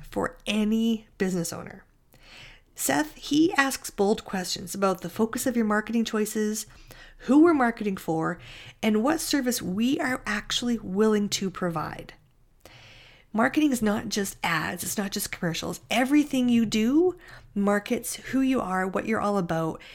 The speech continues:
and why you're there. Everything you do. He's very, very clear on this. So he's talking about having a consistent message, knowing the best way to reach people, and why you want to reach them in the first place.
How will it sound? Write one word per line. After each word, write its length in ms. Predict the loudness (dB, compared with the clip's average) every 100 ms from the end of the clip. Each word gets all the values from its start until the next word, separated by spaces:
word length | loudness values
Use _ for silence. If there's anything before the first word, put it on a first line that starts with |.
| -6
and 200 | -2 0
why 160 | 0 0
you're 180 | 0
there. 320 | -4 -6 -10 -14 -14 -4
Everything 580 | 0 4 4 4 0 2
you 140 | 2
do. 380 | 2 2 0 -4 -18 -20 -18 -18 -18
He's 300 | -2 2 2
very, 640 | 0 0 2 4 2 0 -4
very 460 | -4 0 0 0
clear 340 | -4 -4 -2 0
on 200 | -2 -4
this. 360 | -6 -8 -8 -10 -18 -20 -4
So 200 | 0 0
he's 260 | 2 0
talking 400 | 0 -4 -2 -2
about 200 | 0 -2
having 260 | -4 -2 -2
a 60 |
consistent 580 | -2 -4 -2 -2 -2 -2
message, 560 | -2 -2 -4 -6 -8 -10 -16 -20 -20 -20 -20 -20 -20 -20 -20 -20 -8
knowing 540 | 0 2 4 4 2 -2 -8 -20 -20 -4
the 80 | -2
best 420 | 0 0 0 0
way 180 | 0 0
to 140 | 0 0
reach 300 | 0 0 -2
people, 440 | -4 -4 -4 -6 -10 -14 -16 -18 -2
and 300 | 2 4 2 -2 -10
why 280 | -6 2 8
you 140 | 8
want 140 | 8
to 60 | 6
reach 200 | 4 2
them 100 | 2
in 60 | 2
the 60 |
first 260 | 2 2 2
place. 340 | -2 -2 -8